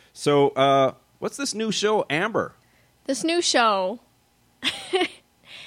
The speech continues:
Speaker 2: is, uh, it'll take a little bit of getting to know me, but if you know me, Amber, I like a lot of things. So, the goal of the show is to mainly have fun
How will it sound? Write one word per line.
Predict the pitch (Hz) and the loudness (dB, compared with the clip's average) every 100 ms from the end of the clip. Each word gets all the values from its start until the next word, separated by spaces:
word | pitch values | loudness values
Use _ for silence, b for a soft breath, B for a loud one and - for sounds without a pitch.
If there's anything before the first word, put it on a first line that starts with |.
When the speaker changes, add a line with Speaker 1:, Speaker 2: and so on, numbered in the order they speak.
| B B B _ _ _ - | B B B _ _ _ 0
Speaker 2:
is, | 294 262 | 2 2
uh, | 277 269 254 254 - _ _ _ _ - | 2 4 4 2 -2 _ _ _ _ -2
it'll | 330 359 | 2 2
take | 330 359 349 | 2 2 2
a | |
little | 330 330 359 | 2 4 4
bit | 320 330 | 2 2
of | 320 262 | 2 2
getting | 285 294 285 | 2 2 0
to | 294 | 0
know | 262 247 240 | 2 2 2
me, | 226 202 190 247 - | 0 -2 -4 -6 -6
but | 247 240 | -2 0
if | - | 0
you | 269 | 2
know | 262 285 | 4 4
me, | 294 269 233 220 220 | 4 2 2 2 0
Amber, | 220 202 196 196 208 | 0 0 0 -2 0
I | 226 | 2
like | 233 233 | 2 2
a | 214 | 0
lot | 214 214 | 2 2
of | 214 | 0
things. | - 190 151 - - _ B B B B B _ - | -6 -10 -10 -14 -20 _ B B B B B _ -12
So, | - 311 311 220 233 - _ _ _ _ _ _ _ - | -4 2 4 4 0 -6 _ _ _ _ _ _ _ -4
the | 254 | -2
goal | 269 330 466 | 2 4 4
of | 262 | 2
the | 262 | 0
show | - 294 302 | 2 4 4
is | 262 294 | 4 2
to | 240 | 0
mainly | 233 277 254 | 2 2 2
have | 247 269 247 | 0 0 0
fun | - 233 240 285 370 | 0 2 2 2 -2